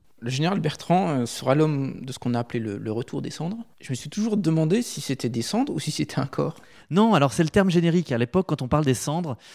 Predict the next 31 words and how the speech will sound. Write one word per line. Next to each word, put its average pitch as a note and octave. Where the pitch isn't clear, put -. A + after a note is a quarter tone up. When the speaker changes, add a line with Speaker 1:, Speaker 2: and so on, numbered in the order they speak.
Speaker 2:
c'est -
le A#2+
terme D3+
générique C3+
pour A2+
rappeler, C3+
euh, G#2+
la A2+
dépouille B2
mortelle C3
de B2
quelqu'un. G#2+
Donc B2
on B2+
ne C3
l'a C3+
pas E3+
incinéré, C3+
Napoléon. C#3+
D'ailleurs, C3+
lorsque B2+
Bertrand B2+
repart A#2+
en A2+
direction A#2
de A2+
Sainte-Hélène A#2
pour A2+
a-, -
accompagner C3+
le, A2